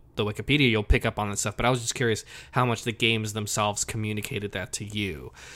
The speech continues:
which you picked up on the contextual clues, but it doesn't necessarily explain any of that, nor does it need to.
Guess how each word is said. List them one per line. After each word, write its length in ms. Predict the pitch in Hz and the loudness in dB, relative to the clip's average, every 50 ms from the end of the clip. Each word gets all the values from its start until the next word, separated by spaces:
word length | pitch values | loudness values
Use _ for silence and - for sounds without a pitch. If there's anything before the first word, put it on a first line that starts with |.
| - - - | -16 -6 0
which 260 | 135 123 113 - - - - | 0 2 2 2 -2 0 4
you 260 | 120 127 196 254 196 | 8 10 10 10 10
picked 300 | - 170 143 135 - - | 10 10 8 10 8 6
up 180 | 127 120 - | 6 6 6
on 160 | - 113 113 107 | 4 2 2 0
the 80 | 107 | 0
contextual 520 | - - 113 - - 151 - - - 107 - | 0 -2 -2 2 2 0 2 2 0 0 0
clues, 500 | - - 104 95 90 85 80 - - - - - - - - - - | 0 -4 -2 -2 -4 -6 -8 -10 -12 -14 -14 -20 -20 -20 -18 -8 -2
but 240 | - 104 95 78 117 | -2 0 0 0 -2
it 80 | 135 | 0
doesn't 180 | - 151 127 120 | 0 0 0 0
necessarily 540 | 107 98 - - 117 104 104 98 95 92 85 | 0 -2 -2 -2 -2 -2 -2 -2 -4 -4 -6
explain 400 | 90 - - - 113 104 101 98 | -6 -8 -8 -6 -6 -6 -6 -6
any 160 | 95 95 95 | -6 -6 -8
of 80 | 95 | -6
that, 240 | 98 95 87 - 143 | -6 -6 -6 -2 4
nor 160 | 160 190 190 | 6 8 10
does 160 | 165 156 135 127 | 10 10 8 6
it 100 | 95 104 | 4 4
need 300 | 117 120 123 123 117 - | 4 6 6 6 6 4
to. 420 | - 120 113 110 107 101 104 | 4 6 6 6 4 2 0